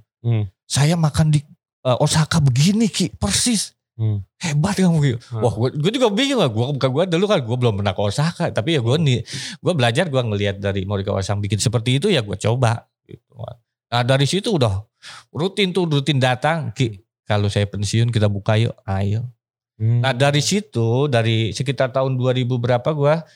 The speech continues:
Speaker 2: pindah ke, eh, Wisma Nusantara. Di sana ada kerjasama, ada, ada restoran steak
Speaker 1: Hmm.
Speaker 2: yang lumayan.
Speaker 1: Hmm.
Speaker 2: Nah, dia ada kerjasama dengan Kyubei Sushi Jepang.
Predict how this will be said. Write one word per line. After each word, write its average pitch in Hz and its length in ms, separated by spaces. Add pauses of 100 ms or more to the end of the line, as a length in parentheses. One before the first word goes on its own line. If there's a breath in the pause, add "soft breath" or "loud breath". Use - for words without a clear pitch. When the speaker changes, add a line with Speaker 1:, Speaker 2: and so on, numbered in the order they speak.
(540 soft breath)
Speaker 2:
pindah 139 380
ke, 135 220 (580)
eh, 117 240
Wisma 117 260
Nusantara. 120 640
Di 120 160
sana 113 380
ada 107 220 (360)
kerjasama, 110 640
ada, 104 420
ada 107 220
restoran 110 480
steak - 400 (200)
Speaker 1:
Hmm. 113 260
Speaker 2:
yang 107 160
lumayan. 104 600 (160)
Speaker 1:
Hmm. 113 380
Speaker 2:
Nah, 101 160
dia 123 240
ada 131 100
kerjasama 117 640
dengan 123 320
Kyubei 127 600
Sushi 113 440 (260)
Jepang. 101 540